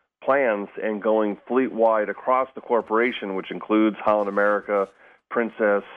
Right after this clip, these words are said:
uh, Cunard, and Seabourn, to utilize the, what they've learned on, with Carnival and, and utilize that across the hundred and one ships that, uh,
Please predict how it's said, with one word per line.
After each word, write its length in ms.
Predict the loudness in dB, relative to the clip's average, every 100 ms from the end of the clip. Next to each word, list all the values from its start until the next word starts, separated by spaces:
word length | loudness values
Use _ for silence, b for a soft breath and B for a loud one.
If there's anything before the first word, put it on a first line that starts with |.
| -20 _ _ _ -6
uh, 140 | -6
Cunard, 520 | -2 0 2 2 0
and 220 | -2 -8 -8
Seabourn, 540 | -4 0 2 0 -2 -8 _ _ _ _ -4
to 220 | 0 2
utilize 560 | 2 4 4 2 0 -4 -8
the, 220 | -6 -4
what 220 | 0 0
they've 180 | 0 0
learned 460 | 2 2 2 -2 -8 -18 _ _ _ _
on, 500 | -2 0 2 0 -4 -14 _
with 220 | -4 -4 -2
Carnival 580 | 0 2 2 -2 -2 -4
and, 240 | -4 -4
and 160 | -4 0
utilize 440 | 2 4 2 2
that 160 | 0 -2
across 360 | -2 0 0 -2
the 200 | -10 -10 -12 b b
hundred 360 | -2 0 2 2
and 220 | 0 2
one 300 | 0 0 -6 -14 _ _ _ _ -4
ships 220 | -2 -2 -6 0
that, 280 | 2 2 0
uh, 240 | 0 0